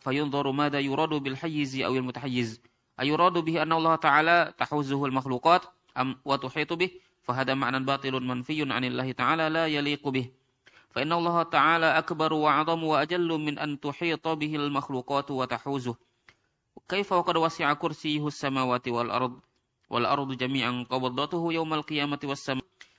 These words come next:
يقبض الله تبارك وتعالى الأرض يوم القيامة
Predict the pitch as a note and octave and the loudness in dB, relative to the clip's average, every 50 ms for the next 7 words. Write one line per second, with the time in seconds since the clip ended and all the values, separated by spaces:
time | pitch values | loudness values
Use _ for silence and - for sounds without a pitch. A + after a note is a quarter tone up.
0 | _ _ - D3 C#3+ D3+ D3 D3 D#3 D3+ D3 D3+ C#3+ C#3+ C#3+ D3 D#3 D#3+ D#3 C#3 | _ _ -4 -4 -2 -2 0 0 0 0 0 0 -2 -2 0 0 0 0 0 -2
1 | - D3 C#3 C#3+ C#3+ C3+ B2+ B2+ - C3 B2+ B2+ - C3 B2+ C3+ D3+ D3+ C3+ C3+ | -2 0 0 2 2 2 0 0 0 0 0 2 2 4 4 4 4 4 2 2
2 | G#2 C3+ D#3 D3+ C#3 D3 C#3+ C#3 D3 C#3+ C#3+ C3+ C3 - C#3 C3+ C#3+ C#3+ C#3 D3 | 0 0 0 -2 -2 -2 0 0 0 -2 -2 -4 -4 -2 0 2 2 2 2 0
3 | D#3+ | -2